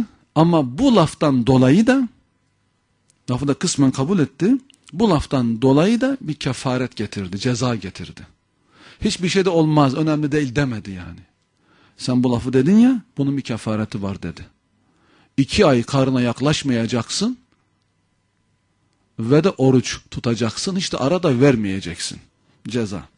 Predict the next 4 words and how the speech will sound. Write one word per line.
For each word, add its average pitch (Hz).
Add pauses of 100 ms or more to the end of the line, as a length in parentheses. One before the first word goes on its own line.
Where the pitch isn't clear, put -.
(2750)
Yani 190
İslam 151
bazı 170
örfleri 135